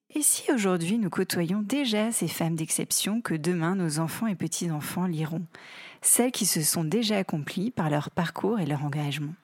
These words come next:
Nouvelle Héroïne, c'est un format de podcast inédit qui donne la parole à ces femmes libres et engagées qui n'ont pas oublié les petites filles pleines de rêves qu'elles ont été. Une invitation à explorer leurs rêves d'enfant, leur environnement,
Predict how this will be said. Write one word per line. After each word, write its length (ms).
Nouvelle 320
Héroïne, 480
c'est 240
un 100
format 440
de 100
podcast 640
inédit 400
qui 160
donne 220
la 120
parole 380
à 100
ces 180
femmes 400
libres 360
et 100
engagées 500
qui 120
n'ont 160
pas 220
oublié 400
les 120
petites 360
filles 260
pleines 380
de 100
rêves 400
qu'elles 260
ont 100
été. 280
Une 180
invitation 720
à 80
explorer 600
leurs 180
rêves 180
d'enfant, 500
leur 220
environnement, 640